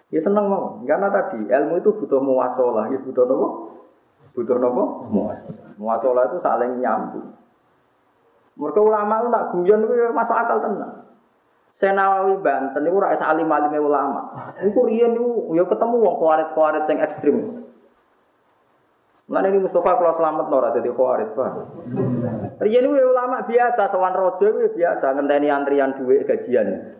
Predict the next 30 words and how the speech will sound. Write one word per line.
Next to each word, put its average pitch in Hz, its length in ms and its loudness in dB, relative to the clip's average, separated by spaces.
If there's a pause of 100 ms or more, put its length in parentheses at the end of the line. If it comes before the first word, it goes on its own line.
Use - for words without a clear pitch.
(280)
Jenenge 147 240 2
jaizah. 123 560 2
Jaizah 131 320 4
iku 165 160 0
gaji 147 240 0
penyuluhan 131 480 2
ngoten. 110 220 -8 (420)
Mulane 165 240 0
saiki 185 160 0
nek 160 160 2
ana 156 160 0
ustaz 170 240 2
dadi 156 240 2
penyuluh 165 480 2
ya - 0 -
mbah 139 220 2 (100)
to. - 60 -2 (2000)
Kula 170 240 2
nu 202 80 2
nganti 185 240 0
saiki 180 240 0
keselen 165 320 0
nanda 139 240 2
tangani, 139 400 0
mergo 131 240 2
ustaz - 320 0
do 131 80 4
kepen 135 320 0
dadi 135 160 -2
napa? 135 480 -2